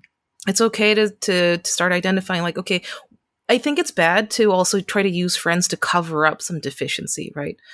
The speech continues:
Um, if you're feeling insecure about, li-, like, like dating, right? I think people use dating to cover up a lot of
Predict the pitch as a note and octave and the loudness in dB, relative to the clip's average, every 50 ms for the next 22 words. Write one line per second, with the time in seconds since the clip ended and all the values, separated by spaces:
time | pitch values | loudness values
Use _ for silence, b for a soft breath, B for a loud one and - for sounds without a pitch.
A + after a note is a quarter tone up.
0 | B B B B B B - E3+ E3 D#3+ D#3 - F3 F3+ - G3 - - G#3 G#3 | B B B B B B -2 0 2 2 2 0 0 -2 0 -2 0 2 2 2
1 | G3 F#3 F#3+ F#3 - F#3+ F#3 - - A3+ G#3 G3 F#3+ F3 E3+ D#3+ - - - - | 2 2 2 2 0 0 -2 -2 0 2 2 2 2 2 0 0 -2 -2 -6 -6
2 | C#3 - D3 - - B3+ B3+ G#3 - _ B B B B B - A3+ G3 F3+ - | -2 -2 0 2 2 2 2 0 -2 _ B B B B B -2 -2 0 2 2
3 | F#3+ F#3+ F3 D#3 C#3+ C3+ C#3+ D#3 F3 G3+ G#3 B3 B3 B3 C4 C4 - D4+ C#4 B3+ | 2 2 4 2 2 0 2 2 2 2 4 2 2 2 2 0 2 2 2 4
4 | A#3 G#3 - - - D3+ D3+ D#3+ E3 F#3 F#3+ G3+ G3+ G3+ - - - G3 E3 - | 2 2 0 0 0 2 2 4 4 2 2 2 2 0 -2 -4 -4 -4 -4 -4
5 | - - E3 E3 E3 D#3+ D#3+ D#3+ D#3+ - E3 E3 D#3 D3 C#3+ C#3+ C#3+ D3 - | -4 -4 -4 -2 0 0 0 0 0 -2 -4 -4 -2 -2 -2 -4 -6 -8 -10